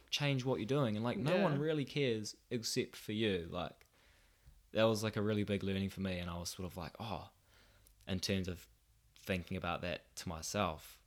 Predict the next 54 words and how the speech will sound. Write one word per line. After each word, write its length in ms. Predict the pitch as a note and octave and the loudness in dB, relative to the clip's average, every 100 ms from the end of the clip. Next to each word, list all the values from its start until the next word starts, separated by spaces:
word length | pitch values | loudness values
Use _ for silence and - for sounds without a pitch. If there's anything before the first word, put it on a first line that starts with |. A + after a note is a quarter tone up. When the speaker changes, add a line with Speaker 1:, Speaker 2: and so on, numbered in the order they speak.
| _ _ _ _ _ _ | _ _ _ _ _ _
Speaker 1:
um, 400 | - E2+ D#2+ D#2+ - | -6 -4 -4 -4 -6
it 120 | F2 | -6
became 520 | - - F2 F2 E2+ | -8 -6 -4 -4 -8
almost 520 | D#2 E2+ E2+ E2+ - F2+ | -6 -6 -6 -6 -8 -6
like 220 | E2 - | -8 -8
a, 180 | E2 - | -12 -12
"Well, 180 | G#2+ G#2+ | -4 0
I 120 | G2+ | 0
could 280 | G2 G2+ F#2+ - _ | -2 -6 -6 -14 _
do 120 | - F2 | -6 -4
university 800 | E2 F#2 F2+ G#2+ A#2 - G#2+ G2 | -2 -2 0 2 2 0 -2 -2
and 100 | F#2 | -2
then 120 | F#2 | -2
I 100 | F2 | -4
could 400 | - F#2 F2+ F2 _ _ _ _ _ _ _ _ _ - | -6 -8 -8 -10 _ _ _ _ _ _ _ _ _ -4
get 120 | G#2+ | 0
a 60 | F#2 | 0
job 280 | F2+ G2 F2+ | 0 -2 -2
doing 180 | G2 F#2 | -2 0
this 140 | B2 | -2
for, 80 | - - _ - | -4 -10 _ -8
for 140 | - | -6
a 60 | F2 | -4
couple 240 | F2+ E2+ | -6 -6
of 60 | F2 | -6
years 200 | E2+ - | -6 -8
'cause 140 | F2+ | -6
that 120 | F2 | -6
sounds 380 | - F#2 E2+ E2 | -4 -4 -4 -8
really 160 | E2+ E2 | -8 -4
interesting 380 | F#2 F2 - E2 | -4 -4 -8 -8
to 80 | E2 | -10
me. 220 | - - _ _ _ - | -12 -16 _ _ _ -10
And 120 | F#3 F#2 | -2 0
then 80 | |
I 60 | F2+ | -2
Speaker 2:
Mm. 20 | |
Speaker 1:
could 80 | F2 | -4
get 140 | F#2+ E2+ | -8 -6
a 60 | |
job 240 | E2 F2+ E2 | -4 -4 -4
doing 140 | F2+ | -4
this 160 | A2 D#3 | -2 -2
for 120 | G#2 | -4
a 60 | F2 - - | -8 -10 -6
couple 240 | F#2 F2 | -6 -4
of 40 | E2+ | -6
years 180 | E2+ E2+ | -6 -6
'cause 100 | D#2 | -8
it 40 | |
sounds 280 | - F2 E2 | -6 -6 -6
interesting 360 | E2+ E2+ - E2 | -6 -6 -8 -8
to 60 | |
me. 80 | D#2+ | -12